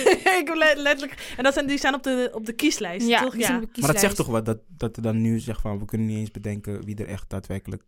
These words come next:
Speaker 3: zeg maar, een beetje jong is.
Speaker 2: Ik kan verder echt niemand bedenken.
Speaker 3: Zeg, zeg dat, dat nu, dan niet meer over hetgeen, ehm, dat er daadwerkelijk speelt, zoals zeggen dat ze eigenlijk gewoon echt stif zijn.
Speaker 2: Ja.
Speaker 3: Het, I don't know, weet je. Ik, ik, ik vraag me dat wel gewoon af dan van, hmm.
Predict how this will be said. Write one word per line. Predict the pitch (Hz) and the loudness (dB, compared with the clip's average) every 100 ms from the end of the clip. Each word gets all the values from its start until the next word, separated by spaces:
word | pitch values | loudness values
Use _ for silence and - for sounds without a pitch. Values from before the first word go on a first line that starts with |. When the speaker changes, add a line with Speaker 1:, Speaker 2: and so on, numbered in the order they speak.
| _ | _
Speaker 3:
zeg | - | -12
maar, | 113 92 95 | -10 -10 -8
een | |
beetje | 101 101 - 95 - | -8 -8 -10 -12 -2
jong | 113 113 | 2 2
is. | - 87 - - _ | 0 -8 -12 -20 _
Speaker 2:
Ik | - | -20
kan | 196 | -16
verder | - 175 | -14 -14
echt | - - | -12 -8
niemand | 214 247 | -8 -8
bedenken. | 247 - | -4 -2
Speaker 3:
Zeg, | 127 | -2
zeg | - 143 131 | 0 0 0
dat, | 120 117 | -2 0
dat | 107 113 | -2 0
nu, | 117 113 | -2 0
dan | 117 117 | 2 2
niet | 113 | 2
meer | 120 113 | 0 0
over | 117 110 110 - - _ | -4 -4 -6 -8 -18 _
hetgeen, | - - 127 113 110 110 _ _ _ _ - | 0 2 4 2 -2 -6 _ _ _ _ -4
ehm, | 110 104 101 101 101 98 101 117 | -2 -2 -2 -4 -4 -6 -10 -10
dat | 120 110 | -4 -4
er | |
daadwerkelijk | 107 104 113 101 107 | -2 -4 -4 -4 -4
speelt, | - 104 | -4 -4
zoals | 98 - | -4 -4
zeggen | 104 98 | -4 -6
dat | |
ze | - | -6
eigenlijk | - 101 107 | -6 -6 -8
gewoon | - 98 | -8 -8
echt | - | -6
stif | 117 - | -6 -6
zijn. | 95 - _ | -8 -12 _
Speaker 2:
Ja. | - 294 247 190 _ | -12 -10 -10 -12 _
Speaker 3:
Het, | - _ - - 120 | -14 _ -20 -4 2
I | |
don't | 139 | 4
know, | 156 139 | 6 6
weet | 110 113 | 4 0
je. | 135 | -2
Ik, | 120 - | -2 -6
ik, | 80 104 | -10 -8
ik | - 117 | -8 -2
vraag | 131 110 | 0 2
me | 113 | 2
dat | 107 | 2
wel | 110 104 - | 0 0 -4
gewoon | - 98 | -4 -2
af | 110 | -2
dan | 110 98 | -2 -2
van, | 98 98 95 - _ _ _ _ | -2 -6 -6 -14 _ _ _ _
hmm. | 123 110 95 | 0 2 0